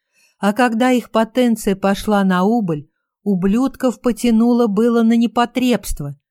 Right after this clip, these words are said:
но Белобрысый не позволил. Видать, он у них был за главного. "Легче, легче!" осаживал он взорвавшихся товарищей. "Так не договаривались!" Под конец,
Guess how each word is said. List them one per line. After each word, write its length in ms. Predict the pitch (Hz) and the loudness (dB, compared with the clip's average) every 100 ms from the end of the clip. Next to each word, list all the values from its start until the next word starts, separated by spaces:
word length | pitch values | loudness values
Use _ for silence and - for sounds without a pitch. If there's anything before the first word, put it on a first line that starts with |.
| _ _ - | _ _ -8
но 220 | 170 202 | -2 0
Белобрысый 800 | 208 233 233 214 208 214 - 226 | 2 2 2 0 0 0 0 0
не 120 | 220 | 0
позволил. 680 | 226 220 190 165 151 147 143 _ _ _ _ | 0 0 0 -2 -4 -6 -12 _ _ _ _
Видать, 560 | 180 175 156 196 220 - | -4 -4 0 0 0 -2
он 200 | - 196 | -2 2
у 40 | 202 | 4
них 280 | 196 202 170 | 4 2 0
был 200 | 190 175 | -2 0
за 220 | 170 190 | -2 0
главного. 640 | 196 185 151 147 139 139 _ _ _ _ _ _ | 2 0 0 -6 -8 -12 _ _ _ _ _ _
"Легче, 480 | 160 185 190 - 190 | -2 0 -2 -2 -2
легче!" 580 | 156 202 202 - 156 143 _ _ _ | 0 0 -2 -6 -12 -14 _ _ _
осаживал 800 | 170 - 202 190 160 165 170 170 | -6 -2 0 0 -2 -4 -4 -4
он 320 | 180 202 202 _ - | -2 -2 -2 _ -8
взорвавшихся 840 | 151 170 160 185 196 - 190 175 | -4 -2 -2 -2 -2 -6 -8 -8
товарищей. 800 | - 180 180 165 147 - - 139 _ _ _ - | -4 -4 -2 -4 -6 -12 -14 -16 _ _ _ -6
"Так 220 | 175 175 | -4 0
не 120 | 196 | 0
договаривались!" 920 | 175 185 202 214 220 190 160 147 - - _ _ _ _ _ _ _ | 0 0 0 2 0 0 -4 -8 -12 -20 _ _ _ _ _ _ _
Под 180 | - 165 | -12 -10
конец, 540 | - 160 180 220 220 | -6 -2 0 0 -2